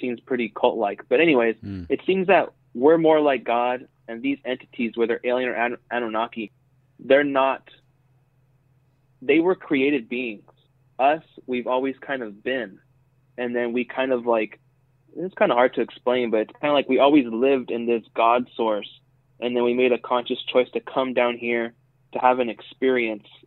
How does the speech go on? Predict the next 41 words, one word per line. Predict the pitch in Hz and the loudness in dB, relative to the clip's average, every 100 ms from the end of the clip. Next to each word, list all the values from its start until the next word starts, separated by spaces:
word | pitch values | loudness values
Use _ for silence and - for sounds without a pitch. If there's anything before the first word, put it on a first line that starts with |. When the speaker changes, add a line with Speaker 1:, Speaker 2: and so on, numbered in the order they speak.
| - | -8
Speaker 1:
and | 120 | -6
then | 117 | -2
grow | 117 123 135 | 4 4 4
from | 127 | -2
that | 117 110 - | -2 -2 -4
experience | 113 - 117 110 110 107 - _ _ _ _ - | -14 -8 -4 -2 -4 -8 -14 _ _ _ _ -4
and | 120 | -2
then | 117 | 0
go | 117 117 | 4 4
back | 113 117 123 - | 6 2 2 -8
to | 127 - | -12 -4
source, | 123 117 104 - | 0 0 0 -8
go | - 113 | -6 -6
back | 107 107 - | -4 -6 -8
to | 117 | -12
the | 104 | -6
great | 113 107 | -4 -4
beyond, | 104 104 107 107 | -6 -6 -6 -4
go | 113 113 | 0 2
back | 120 - | 2 0
to | 131 | -4
the | 117 113 | 0 2
I | 107 107 - | 2 -2 -6
am. | 107 98 - _ _ _ _ _ _ _ _ _ | -8 -10 -16 _ _ _ _ _ _ _ _ _
And | 127 120 117 113 - _ _ _ - | 0 2 0 -4 -10 _ _ _ -4
that's | 131 135 151 | 2 2 4
what | 170 | 0
people | 170 160 | 2 0
should | 147 151 | 2 0
realize, | 120 135 143 127 117 | 2 2 4 2 0
is | 117 113 | -6 -4
that | 113 107 | -4 -4
when | 123 | -4
these | 135 123 | -4 -6
entities | 127 - 143 131 | -10 -4 -2 0
are | 113 | -2
trying | - 127 | -2 -2
to | 123 | -4
put | - 143 - | -6 -6 -6
you | 127 | -6
down | 113 110 127 156 | -2 -2 -4 -8